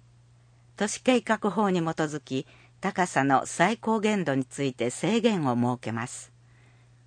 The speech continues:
新たな規制を設ける土地の区域は、高度地区により制限。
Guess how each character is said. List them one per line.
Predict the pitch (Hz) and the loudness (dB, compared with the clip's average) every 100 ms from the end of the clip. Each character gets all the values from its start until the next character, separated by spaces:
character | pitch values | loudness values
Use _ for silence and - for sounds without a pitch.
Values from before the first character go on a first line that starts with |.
| _ - | _ 0
新 | 185 220 | 2 2
た | 175 156 | 0 0
な | 143 | 0
規 | - | -4
制 | - 151 147 | -2 2 4
を | |
設 | 147 151 170 | 4 2 0
け | 175 | -2
る | 160 | -4
土 | 147 135 | -6 -6
地 | 151 | -4
の | 151 | -4
区 | - 156 | -2 -4
域 | 127 - 117 | -4 -6 -2
は、 | 117 120 - - _ _ | -2 -2 -8 -20 _ _
高 | - 240 262 | 0 4 6
度 | 269 | 4
地 | - - | 0 -6
区 | 175 | -2
に | 156 135 | 0 0
よ | 131 | 0
り | 117 - | -2 -6
制 | - - 147 139 | -10 -2 0 0
限。 | 135 110 | -4 -6